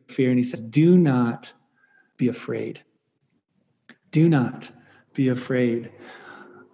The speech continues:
Uh, the good news I want to declare to you is that Jesus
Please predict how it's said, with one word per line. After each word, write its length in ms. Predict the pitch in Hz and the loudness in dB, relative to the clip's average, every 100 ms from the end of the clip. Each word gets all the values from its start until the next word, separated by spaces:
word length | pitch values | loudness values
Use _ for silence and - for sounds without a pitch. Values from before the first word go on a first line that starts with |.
| - | -6
Uh, 260 | 139 139 - | -4 -2 -2
the 160 | 156 | 0
good 300 | 143 208 247 | 4 6 8
news 560 | 214 208 190 160 147 151 | 8 8 8 6 4 4
I 20 | |
want 160 | 156 156 | 4 4
to 140 | 147 | 2
declare 420 | 143 180 160 160 | 2 4 4 4
to 160 | 156 147 | 4 2
you 320 | 139 147 147 | 4 6 6
is 140 | 143 | 4
that 160 | 147 139 | 2 0
Jesus 840 | 117 160 226 233 233 226 - - | 2 6 8 8 6 4 2 -6